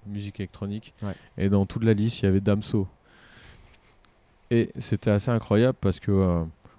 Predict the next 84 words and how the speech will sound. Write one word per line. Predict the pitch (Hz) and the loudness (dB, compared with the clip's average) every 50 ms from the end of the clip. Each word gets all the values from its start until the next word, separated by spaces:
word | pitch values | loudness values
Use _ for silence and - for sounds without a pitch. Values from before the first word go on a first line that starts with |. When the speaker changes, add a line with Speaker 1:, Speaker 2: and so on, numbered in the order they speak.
| _ _ - 92 | _ _ -8 -6
Speaker 1:
on | 92 92 | -2 0
a | 92 92 | 0 0
annoncé, | 92 92 92 87 - - 113 113 | 0 0 -2 -4 -2 0 0 0
donc | 98 90 82 - | 0 -2 -4 -2
il | - | -2
y | 90 | 0
avait, | 85 87 | 0 -2
je | - - | -4 -4
sais | - 87 | -8 -10
plus, | - - 101 95 | -8 -6 -4 -2
il | |
y | 90 | -2
avait | 82 85 85 | -2 -2 -2
vingt | 85 85 90 90 | -2 -2 -2 -2
noms, | 95 98 104 104 | -2 -4 -4 -4
il | 95 | -4
y | 82 | -2
avait | 80 80 82 82 | -4 -4 -4 -4
même | 87 92 95 92 | -4 -6 -6 -6
Charlotte | - - 95 98 98 92 | -6 -4 -2 -2 -2 0
de | 101 101 | 0 0
Witt | 98 104 101 - | 0 0 -2 -4
qui | - - | -10 -16
était | - - 95 87 | -10 -10 -6 -4
dedans | 92 92 95 101 101 101 101 95 90 | -2 -2 0 -2 -2 -2 -2 -4 -6
et | 87 | -6
compagnie. | - - 87 - 92 90 95 110 - _ - - - - - _ _ _ - | -8 -10 -8 -6 -6 -6 -6 -10 -14 _ -20 -20 -20 -20 -20 _ _ _ 0
Mais | 101 101 98 | 2 4 4
les | 101 101 | 4 4
gens, | 90 113 113 | 2 2 0
ils | 101 | 0
réagissaient | 98 98 95 95 95 - - - | 0 0 0 -2 -2 -2 -4 -2
que | - 107 | -2 -2
sur | - 113 104 | -2 -2 -4
Damso. | 101 95 98 - - 101 101 - - _ _ _ | -4 -4 -4 -4 -6 -8 -8 -10 -14 _ _ _
Parce | - 98 - - | -8 -8 -8 -6
qu'ils | - 110 101 98 | -4 -4 -4 -2
s'attendaient | - 107 - - 101 98 98 98 | -4 -6 -6 -4 -4 -4 -4 -2
pas | - 110 104 | -2 -2 -2
à | 107 101 | -2 -4
ce | - | -6
qu'il | - - 104 | -8 -6 -4
y | 104 107 | -2 0
ait, | 107 | 0
euh, | 107 104 92 90 90 87 95 120 - | 0 0 -2 -2 -4 -6 -8 -12 -10
à | - 98 | -8 -8
ce | - - | -8 -8
qu'il | - 98 98 | -8 -4 -2
y | 98 | 0
ait | |
du, | 98 98 95 | 0 0 -2
du | 95 101 104 | -2 -4 -4
hip-hop. | 101 101 - 123 117 - | -2 0 0 0 -2 -2
Ils | |
se | - - | -4 -6
sont | 98 | -6
dit, | 101 | -4
mais | 104 104 101 | -4 -4 -4
non, | 107 107 95 | -4 -4 -6
mais | 69 60 | -6 -6
on | 60 69 92 | -8 -6 -8
nous | 98 92 95 | -6 -4 -4
a | 95 | -4
dit | 95 104 | -6 -8
que | - | -10
c'était | - - - - | -14 -12 -8 -8
électronique, | 95 95 - - 113 113 123 131 131 - - | -8 -8 -8 -8 -8 -6 -6 -6 -8 -8 -10
euh, | 95 - | -10 -8
qu'est-ce | - 95 - | -10 -14 -12
qui | - 98 | -12 -14
se | - - | -6 -4
passe ? | 131 131 - - - - - - - - - _ _ _ - | -4 -4 -4 -6 -12 -20 -20 -20 -20 -20 -20 _ _ _ -6
Ben | 90 | -4
non, | 92 110 123 107 92 87 87 92 | -2 -2 -2 -2 -2 -4 -4 -4
on | 92 | -6
n'a | 95 | -4
jamais | 87 101 98 101 95 | -2 -2 -2 -2 -2
dit | 92 98 | -4 -4
ça. | - - 156 127 | -4 -4 -4 -4
Par | - - 92 | -4 -6 -8
contre, | - - 101 95 | -8 -8 -8 -6
les | 87 | -6
gens | 87 113 127 | -4 -6 -6
le | 120 | -4